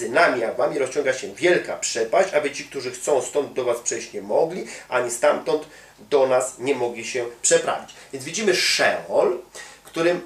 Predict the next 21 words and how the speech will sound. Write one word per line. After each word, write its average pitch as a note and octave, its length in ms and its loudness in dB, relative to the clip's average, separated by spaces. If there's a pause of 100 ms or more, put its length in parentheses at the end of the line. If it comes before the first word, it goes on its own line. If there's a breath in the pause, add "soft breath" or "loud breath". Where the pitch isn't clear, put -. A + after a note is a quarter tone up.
(160)
są - 420 0
dwa, F#3+ 600 4
dwie F#3 260 0
części. - 640 -6
Jedna F3+ 260 2
to C#3+ 120 0
jest - 200 -6
kraina B2+ 520 2
śmierci - 640 -10 (220 loud breath)
i C3+ 80 -8
druga, G#3 560 2
w - 140 -8
innych G3+ 300 -2
miejscach F3 420 0
Biblii, E3+ 420 -8 (180 loud breath)
ona F3 240 4
jest C#3 320 -2
zwana C3 600 0 (120)
rajem. - 400 -2 (920)
Ale G#2+ 120 -10
czym, G3 220 2